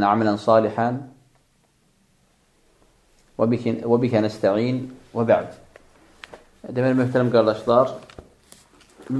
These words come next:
məşiyyətillah təbarəkə və təala Kitab Əl-Əyman və Nuzur babının son fəslindəyik və bu günləri bu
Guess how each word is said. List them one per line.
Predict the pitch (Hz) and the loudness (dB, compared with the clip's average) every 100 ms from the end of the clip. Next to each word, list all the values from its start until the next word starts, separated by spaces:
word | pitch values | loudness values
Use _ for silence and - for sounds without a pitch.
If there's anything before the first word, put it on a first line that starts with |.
| 139 | -2
məşiyyətillah | 123 139 123 117 110 | 2 0 2 0 2
təbarəkə | 113 113 110 | 2 2 2
və | 104 - | -2 0
təala | 113 123 127 127 120 - - _ _ _ _ - | 0 2 2 2 0 -4 -14 _ _ _ _ -18
Kitab | 123 - 117 117 | -4 2 2 2
Əl-Əyman | 117 - 117 117 120 113 | 0 0 2 2 2 2
və | 110 | 2
Nuzur | 117 117 117 | 2 2 2
babının | 113 104 113 120 127 - | 4 4 4 2 0 -4
son | - 127 | -2 0
fəslindəyik | 113 104 - 101 104 110 139 - - - _ _ _ _ _ _ _ _ _ _ _ _ _ - | 0 -2 -2 -2 2 2 2 -4 -18 -20 _ _ _ _ _ _ _ _ _ _ _ _ _ -4
və | 117 120 120 117 - - - _ | 2 6 6 4 0 -8 -20 _
bu | 117 120 | -6 0
günləri | 120 110 107 | 2 2 2
bu | 107 | 2